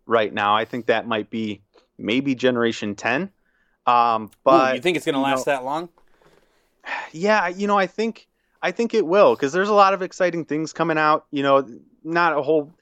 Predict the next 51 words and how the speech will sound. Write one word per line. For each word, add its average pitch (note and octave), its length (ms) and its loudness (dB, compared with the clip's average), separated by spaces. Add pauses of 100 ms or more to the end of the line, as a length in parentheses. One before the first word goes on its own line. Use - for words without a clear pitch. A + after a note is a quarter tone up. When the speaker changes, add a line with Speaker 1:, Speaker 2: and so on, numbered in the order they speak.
(220)
Speaker 1:
there's G3 140 4
a F3 60 4
whole F3 260 2
bunch E3+ 180 2
of D3+ 80 4
other C#3+ 120 4
s-, A#2+ 120 -8 (160)
Pokemon B2+ 420 -2
stuff - 240 -2
that's, - 360 -2
you B2+ 100 -8
know, A2 180 -2
happening A2+ 480 -4
that A2 120 -4
we A#2+ 80 -4
don't D3 200 0
re-, A#2+ 200 -4
necessarily G2+ 500 -4
talk F#2+ 240 0
about F#2+ 220 -2
here G2 160 -4
on G2 120 -6
the F#2 60 -10
channel F#2+ 240 -6
Speaker 2:
Yep. G2 80 -8
Speaker 1:
'cause G2+ 200 -4
it's - 180 -8 (120)
primarily A#2+ 460 2
T A2+ 160 -10
C G#2+ 160 -12
G. G#2 320 -6 (520)
Speaker 2:
Yep. A#2+ 80 8
Speaker 1:
Um, A2 440 6 (420)
you C3+ 120 -2
know, C3+ 100 2
so D#3 160 2
a - 20 4
lot E3+ 200 4
of F3 60 -4
stuff - 220 0
coming E3 240 -2
out E3 180 0
that D3+ 100 -4
I E3 80 0
think E3 320 -8
will, E3 360 4
you C#3+ 120 -4
know, D#3 140 0
help F3+ 280 2
keep F#3 200 -10
people, B2+ 500 2